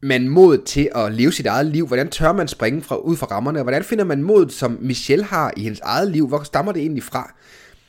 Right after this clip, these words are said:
Michelle introducerede mig for et nyt begreb, der hedder pytkasse,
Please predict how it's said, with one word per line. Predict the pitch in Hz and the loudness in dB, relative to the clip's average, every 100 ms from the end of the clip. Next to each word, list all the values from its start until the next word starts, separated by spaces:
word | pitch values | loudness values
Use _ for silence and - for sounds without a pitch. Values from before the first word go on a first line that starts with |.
| _ | _
Michelle | 131 139 151 170 202 | -4 0 0 2 2
introducerede | 160 156 131 127 185 147 | 0 -4 -6 -4 -2 -2
mig | 113 131 | -2 -4
for | - | -4
et | 104 113 | -4 -4
nyt | 185 - | -4 -4
begreb, | 123 156 131 - | -2 0 -2 -4
der | 101 | -4
hedder | 107 90 69 - | -2 -4 -6 2
pytkasse, | 139 - 151 147 | 2 4 2 2